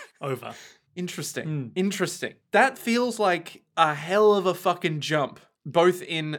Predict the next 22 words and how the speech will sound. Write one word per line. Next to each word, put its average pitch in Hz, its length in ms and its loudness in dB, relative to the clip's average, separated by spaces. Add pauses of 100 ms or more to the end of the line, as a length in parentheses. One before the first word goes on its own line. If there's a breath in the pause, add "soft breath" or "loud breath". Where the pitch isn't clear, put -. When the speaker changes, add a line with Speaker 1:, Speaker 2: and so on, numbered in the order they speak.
(120)
Speaker 1:
animation 202 640 2
quality 131 680 -2
and 147 180 -2
audio 151 400 0
design. 135 400 -6
Speaker 2:
I 202 120 0
suppose 269 760 0
if 208 200 -8
you, 208 160 -6
you 190 240 -4
know, 160 100 -2
if 156 240 -8
you're 180 100 -4
doing 190 260 -2
a 139 500 -6
five-episode 143 960 -4
limited 143 380 -8
series 143 460 -4
on 143 140 -6
JoJo's 143 400 -4
Bizarre 139 400 -4
Adventure, 135 540 -6